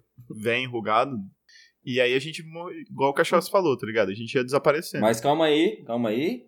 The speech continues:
Speaker 2: Agora que é a parte importante. Aí entra no bagulho muito louco aqui.
Speaker 1: Como que ia ser feito parte?
Speaker 2: Porque assim, não, é pior ainda, é pior ainda. Se a pessoa fica velha, é velha e vai ficando jovem, então quando ela, ela vai ter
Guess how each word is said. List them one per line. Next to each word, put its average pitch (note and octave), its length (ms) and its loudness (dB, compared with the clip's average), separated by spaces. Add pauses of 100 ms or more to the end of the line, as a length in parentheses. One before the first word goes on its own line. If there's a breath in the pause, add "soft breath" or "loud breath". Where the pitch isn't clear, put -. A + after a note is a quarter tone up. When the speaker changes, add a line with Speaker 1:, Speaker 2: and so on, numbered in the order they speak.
(180)
Speaker 2:
Agora A2 360 0
que - 60 -4
é D4 40 -2
a B3+ 40 -4
parte - 240 0
importante. C#3 640 -4 (280)
Aí A#2+ 280 4
entra G#3 300 2
no A3 100 -2
bagulho G#3 320 4
muito G#3 240 0
louco G3+ 240 2
aqui. C#3+ 560 -4
Speaker 1:
Como F3 220 -8
que F3+ 100 0
ia E3 60 2
ser D#3+ 160 -2
feito - 280 -10
parte? A2 160 2
Speaker 2:
Porque F3+ 260 6
assim, F#3+ 460 4
não, C#3 560 4 (300)
é G#2 220 2
pior F3 500 6
ainda, A#2+ 560 0
é F#2 80 -16
pior C#3 240 -2
ainda. G2+ 320 -4 (560)
Se B3+ 560 -2
a C3+ 100 4
pessoa C3+ 560 -2
fica E3+ 280 0
velha, A2+ 480 -2 (320)
é G#2+ 160 -2
velha C3 300 0
e A2+ 40 -4
vai B2+ 140 2
ficando A2+ 320 -8
jovem, G2 500 -2 (300)
então B2+ 260 -2
quando F3+ 220 0
ela, D3 160 2
ela C3 160 2
vai D3+ 340 2
ter D3+ 560 -2